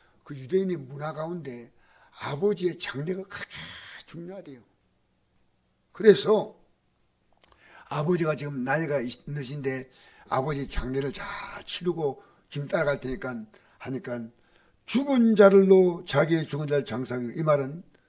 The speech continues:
이 일은 이 땅의 영적인 상태가 죽은 자.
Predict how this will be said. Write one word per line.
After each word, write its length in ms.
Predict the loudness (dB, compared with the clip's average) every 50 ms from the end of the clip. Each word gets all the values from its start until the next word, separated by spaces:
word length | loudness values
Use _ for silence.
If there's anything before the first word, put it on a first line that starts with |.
| _ _ _ _ _ _ _ _ _ _ _ _ 0
이 180 | 2 2 2
일은 560 | 2 0 -2 0 0 0 -2 -4 -8 -12 -14 _ _ _ _ _ _ _ _ _ _
이 220 | -4 -4 -4 -2 2
땅의 500 | 2 2 4 4 2 2 2 2 6 6
영적인 600 | 8 8 6 2 -2 -4 0 0 0 2 0 -2
상태가 500 | -4 -6 -8 -8 -8 -6 -8 -8 -8 -8
죽은 380 | -8 -8 -6 -6 -6 -6 -6
자. 280 | -10 -12 -14 -16 -20